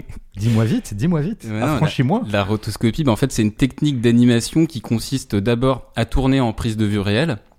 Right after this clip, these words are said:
Speaker 1: et puis après à dessiner les contours des figures image par image. Par exemple,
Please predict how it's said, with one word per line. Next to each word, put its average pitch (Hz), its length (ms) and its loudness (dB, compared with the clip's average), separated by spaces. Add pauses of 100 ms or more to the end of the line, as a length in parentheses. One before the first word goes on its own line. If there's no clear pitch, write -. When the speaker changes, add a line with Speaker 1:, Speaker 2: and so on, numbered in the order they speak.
(120)
Speaker 1:
et 101 60 -4
puis - 160 -2
après 101 240 2
à 113 100 2
dessiner 127 560 2
les 117 100 0
contours 113 380 -2
des 107 100 -2
figures 117 460 -2
image 127 340 2
par 101 160 -2
image. 117 360 -2 (460)
Par 98 120 0
exemple, 104 320 0